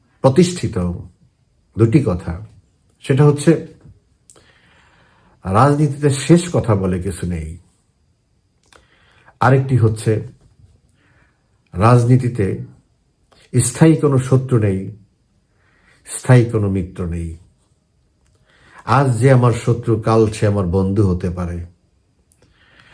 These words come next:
আজ যে আমার স-, বন্ধু, কাল সে শত্রু হতে পারে। এরকম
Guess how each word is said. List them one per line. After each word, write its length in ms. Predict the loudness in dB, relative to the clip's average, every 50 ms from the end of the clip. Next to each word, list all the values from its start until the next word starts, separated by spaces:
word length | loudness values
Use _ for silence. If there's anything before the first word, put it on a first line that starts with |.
| -18 -6 0
আজ 200 | 2 2 2 2 2 4
যে 80 | 4 4
আমার 220 | 6 6 4 4
স-, 220 | 2 -2 -10 -12 -12 -12 -12 -12 -12 -16 -20 _ -6 0
বন্ধু, 400 | 2 2 4 4 4 2 2 2 2
কাল 200 | 0 0 0 0 0
সে 160 | -2 -4 -4
শত্রু 380 | -2 -2 -4 -4 -4 -6 -6 -6
হতে 220 | -4 -4 -4 -6 -6
পারে। 280 | -6 -6 -8 -8 -10 -12 -14 -18 _ _ _ _ _ _ _ _ _ _ -2
এরকম 300 | 0 0 2 2 2